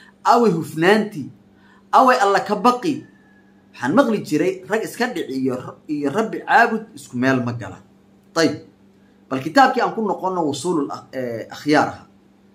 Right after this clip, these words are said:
Al-Callaama Xuseen al-Caamili Wusuulul Akhyaarka, riwaayadan kale ayuu haddana soo raray. Wuxuu yidhi, "Wa ruwiya aydan."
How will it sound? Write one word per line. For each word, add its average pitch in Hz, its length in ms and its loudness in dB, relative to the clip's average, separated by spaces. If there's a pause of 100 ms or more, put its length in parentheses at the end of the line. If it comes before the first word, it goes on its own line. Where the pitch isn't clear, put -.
(2500)
Al-Callaama 220 500 6
Xuseen 277 320 2
al-Caamili 220 480 2
Wusuulul 208 420 0
Akhyaarka, 196 560 0 (720)
riwaayadan 214 460 4
kale 202 240 0
ayuu 165 120 0
haddana 151 240 0
soo 160 200 -4
raray. 147 220 -2
Wuxuu 143 180 -2
yidhi, 214 160 4
"Wa 175 80 4
ruwiya 185 400 2
aydan." 160 420 0